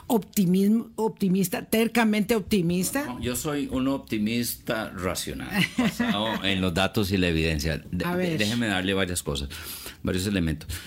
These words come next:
Speaker 2: Los planes para implementar el Acuerdo de París tienen que estar alineados con una recomendación de los científicos que dicen que al año veinte treinta todos los países tienen que bajar un cuarenta y cinco por ciento de las emisiones y al año veinte cincuenta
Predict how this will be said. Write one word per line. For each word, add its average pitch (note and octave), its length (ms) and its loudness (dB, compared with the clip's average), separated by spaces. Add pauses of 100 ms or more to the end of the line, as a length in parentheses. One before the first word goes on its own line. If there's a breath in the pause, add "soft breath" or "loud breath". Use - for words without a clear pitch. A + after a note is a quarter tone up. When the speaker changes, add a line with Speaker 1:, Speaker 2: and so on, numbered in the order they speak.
(400 loud breath)
Speaker 2:
Los A2 220 2
planes F3+ 480 2
para B2 240 2
implementar G2 800 2
el F2+ 160 2
Acuerdo G#2 680 0
de G#2 100 -4
París E2+ 400 -2
tienen B2 240 2
que C3+ 60 -4
estar A2 240 -2
alineados F#2 460 2
con F#2 100 0
una G2+ 140 2
recomendación F2 880 0 (180)
de F2 120 2
los D#2+ 100 -2
científicos D#2 600 -2
que D2+ 80 -8
dicen E2 400 0 (320 loud breath)
que D#2 80 2
al E2 80 2
año A#2 180 2
veinte A#2 280 0
treinta F#2 440 0
todos F#2+ 140 0
los G#2 120 -2
países F#2 300 -2
tienen F#2+ 220 0
que F#2+ 100 -4
bajar E2+ 260 0
un E2 140 0
cuarenta E2 320 -2
y D#2 60 2
cinco A#2+ 260 -2
por G2 100 -6
ciento G2 280 -2
de - 20 0
las F#2+ 140 -2
emisiones E2+ 500 0
y D#2+ 80 -2
al D#2 100 0
año F#2 280 2
veinte F2+ 260 -2
cincuenta D#2 540 -2